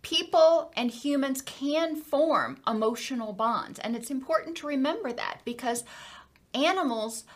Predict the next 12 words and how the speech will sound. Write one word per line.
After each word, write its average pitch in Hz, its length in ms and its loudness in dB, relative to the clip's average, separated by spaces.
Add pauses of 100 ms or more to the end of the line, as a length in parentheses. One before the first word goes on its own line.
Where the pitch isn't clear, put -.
(100)
very 285 460 2
often 247 400 0
provide 226 500 2
what 226 140 -2
we 214 80 -6
call 226 380 0
unconditional 226 760 -2
positive 208 680 -6
regard. 196 500 2 (300)
They 285 200 4
love 285 400 4
us 190 500 -2